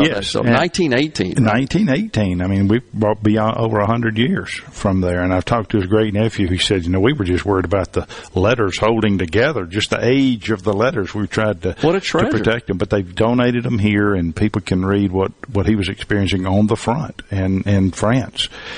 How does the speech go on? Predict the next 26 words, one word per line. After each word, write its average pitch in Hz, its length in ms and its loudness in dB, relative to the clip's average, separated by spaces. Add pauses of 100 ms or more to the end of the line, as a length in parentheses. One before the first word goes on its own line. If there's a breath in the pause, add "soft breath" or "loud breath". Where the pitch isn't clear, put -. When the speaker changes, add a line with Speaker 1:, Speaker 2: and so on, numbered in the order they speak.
(240 loud breath)
Speaker 1:
And, 95 560 2
uh, 92 320 2
there's 113 200 2
just - 220 -2
more 113 240 2
and 107 80 2
more 107 200 2
stories 98 360 0
like 92 180 0
that. 101 200 2
I 135 80 2
came 127 260 2
down 107 140 2
here 98 140 2
a - 20 -2
few 98 160 -2
years 92 260 0
ago 90 240 0
and 95 140 -2
got 95 160 -2
the 101 80 0
opportunity 87 500 -4
to - 60 -16
tour 110 180 2
this 92 240 -2
museum. 87 520 -2